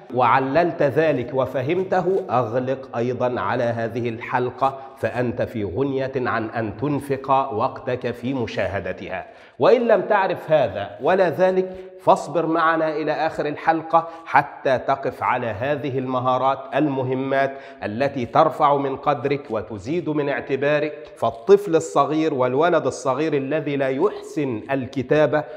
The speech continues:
نحن نزدريه، نحن نضع من شأنه،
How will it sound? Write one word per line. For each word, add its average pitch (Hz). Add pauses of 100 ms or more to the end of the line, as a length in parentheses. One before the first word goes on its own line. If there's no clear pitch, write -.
(140)
نحن 170
نزدريه، 117
نحن 165
نضع 127
من 123
شأنه، 113